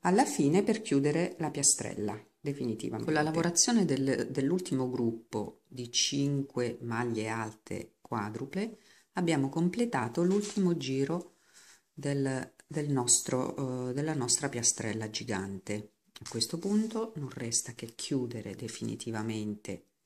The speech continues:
l'ottavo giro, l'ottavo ed ultimo giro, con una maglia bassissima, poi fermiamo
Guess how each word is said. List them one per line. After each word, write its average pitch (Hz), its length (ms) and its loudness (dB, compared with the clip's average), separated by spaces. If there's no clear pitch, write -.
l'ottavo 110 680 0
giro, 110 540 -4
l'ottavo 120 460 -6
ed 95 120 -6
ultimo 110 480 -8
giro, 107 600 -6
con 165 720 2
una 151 460 0
maglia 127 460 0
bassissima, 175 1200 2
poi 170 580 2
fermiamo 139 920 -2